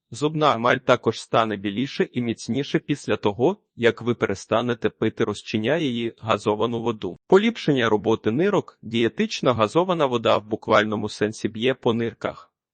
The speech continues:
знижуючи їх працездатність після того, як організму більше не потрібно буде боротися з сотнею невимовних інгредієнтів, що входять до складу дієтичної коли.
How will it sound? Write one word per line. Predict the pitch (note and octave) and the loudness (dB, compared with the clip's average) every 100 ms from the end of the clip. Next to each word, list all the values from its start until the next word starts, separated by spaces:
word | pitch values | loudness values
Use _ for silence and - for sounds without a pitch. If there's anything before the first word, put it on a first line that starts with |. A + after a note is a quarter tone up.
| _ - | _ -14
знижуючи | A#2 D#3+ G3 F3 E3 - C3+ | -2 2 2 0 -2 -2 -2
їх | A#2+ A2+ | -2 -6
працездатність | - G#2+ - G#2+ A2 A#2+ - D3 - - - | -4 -4 -4 -2 2 2 0 -10 -12 -18 -6
після | F#3+ - F#3 | -4 0 0
того, | D#3+ A#2+ A2 | 2 0 0
як | A2+ - | -2 0
організму | A#2+ A2 A2 B2 D#3 E3 C#3+ | 0 0 -2 -2 -4 -2 -2
більше | A2+ A2 - G#2+ | -2 -4 -2 -2
не | G#2 | 0
потрібно | G#2 - E3 F3+ D#3 | -2 0 -2 0 -2
буде | G#2 A2 G#2 | 0 0 0
боротися | F#2+ G2+ A2 - C#3 A#2 | 0 0 0 -2 -6 -8
з | - | -8
сотнею | - A#2+ A#2 A2 G#2 | -2 -2 0 -2 -2
невимовних | G#2+ A#2 B2+ C3 C3 - | -4 -2 -2 -2 -6 -4
інгредієнтів, | B2 A2 A2 G2+ G#2 G#2 F#2+ - - _ | -4 -2 -4 -2 -2 -4 -6 -10 -12 _
що | - - - | -20 -10 -8
входять | A#2+ - F#3 F#3 C3+ | -6 -2 0 2 0
до | A2 | -4
складу | - - B2 C3 A2 | -2 0 2 2 -2
дієтичної | G#2+ G2+ - A2 - A#2+ A2+ | 0 -2 -2 -4 -4 -4 -4
коли. | G2+ G2 G2 | -2 -2 -2